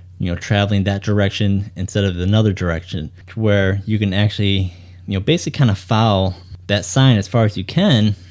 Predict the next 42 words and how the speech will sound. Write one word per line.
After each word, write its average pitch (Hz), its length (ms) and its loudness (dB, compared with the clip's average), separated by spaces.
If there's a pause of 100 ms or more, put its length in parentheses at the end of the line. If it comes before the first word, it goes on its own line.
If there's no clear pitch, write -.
(160)
to 104 80 0
try 107 400 2
to, - 180 -4
you 101 420 2 (540)
know, 95 140 -2
gain 104 420 0 (280)
greater 113 300 4
knowledge 110 400 2
of 95 100 -2
that 90 200 -2
area 95 560 4 (380)
on, 95 480 -2 (340)
on 95 160 0
their 92 100 0
travel. 110 420 2
And 110 100 4
you 113 80 4
might 107 200 2
even 101 180 0
find 104 420 0
some - 160 -6
other 107 180 0
areas 98 380 2
that 85 100 -6
have 98 480 -2
more 98 220 0
significant 98 460 -2
sign 104 440 0 (580)
than 104 120 0
what 101 120 0
you 101 120 0
initially 95 520 0
had 90 480 -2 (300)
encountered 95 640 -2 (240)
from 92 140 -4
the, 87 100 -4 (540)
you 110 160 -6
know, 95 40 -2
from 95 220 -2
that 87 160 -2
core 98 200 0
area. 92 440 2